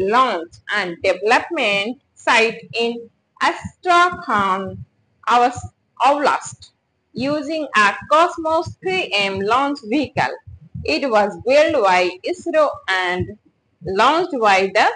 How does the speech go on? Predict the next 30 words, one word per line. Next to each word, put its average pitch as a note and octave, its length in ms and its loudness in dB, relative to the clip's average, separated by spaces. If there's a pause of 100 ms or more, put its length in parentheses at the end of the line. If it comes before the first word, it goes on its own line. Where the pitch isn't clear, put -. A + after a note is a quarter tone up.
Soviet G#3 520 -2 (180)
Union। G#3 440 -4 (260)
देखिए - 300 -8 (680)
क्या C4 80 2
लिखा E4 240 -2
हुआ F4+ 120 4
है? G4+ 260 -2
आज C#4 200 4 (140)
हम F4+ 180 -2
इसलिए F4+ 300 -2
पढ़ E4 260 -2
रहे A#3 140 -2
हैं G4+ 260 -4 (500)
क्योंकि F4+ 680 -2 (600)
यह D#4+ 160 0 (840)
जो D#4 180 0
launch D#4 580 4
हुआ G#3+ 180 2
था, F#3 420 -6 (120)
ये B3 240 -4
जो C#4+ 60 -4
satellite B3 640 -2
launch C4+ 460 -4
हुआ F3+ 160 -2
था, E3 420 -8 (800)
वो A#3 100 -4
कब F#4+ 180 2
launch F#4 360 0
हुआ G4+ 100 -2
था? B4+ 380 -2